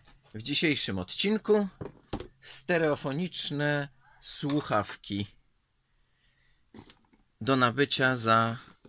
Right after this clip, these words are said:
czterdzieści polskich złotych mniej więcej w hipermarkecie. Zaraz zobaczymy, czy rzecz warta jest swojej ceny. Ta firma jest obecna na półkach.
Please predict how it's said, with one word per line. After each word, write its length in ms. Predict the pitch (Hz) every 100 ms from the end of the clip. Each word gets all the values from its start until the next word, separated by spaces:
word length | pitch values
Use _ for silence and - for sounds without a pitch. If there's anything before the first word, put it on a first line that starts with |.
| - - - - - - _ _ _
czterdzieści 800 | - - 123 117 143 - - 123
polskich 520 | - 127 117 - 117
złotych 500 | 113 117 123 110 -
mniej 160 | 95 92
więcej 460 | 123 131 - 120 120 131 - _
w 60 | -
hipermarkecie. 1120 | - 110 - 110 107 104 101 - 90 - - - - - _ _ _ _ _ _ _ - _ - _ _ _
Zaraz 360 | - 120 117 107
zobaczymy, 680 | 101 90 - 143 123 117 110
czy 380 | - - 101 101 - _ _ _ _ _ _ - -
rzecz 380 | 110 113 135 117
warta 400 | 110 123 117 120
jest 320 | 104 90 -
swojej 560 | - - 110 113 101 104
ceny. 380 | - 113 92 - - - - _ - _ _ - _ _ _ _ _ _ - _ _ _ _ _ _ _ _ - -
Ta 100 | 90
firma 400 | - 113 127 113
jest 180 | 95 104
obecna 460 | 90 - - 101
na 120 | 95
półkach. 800 | - - 113 98 104 101 - -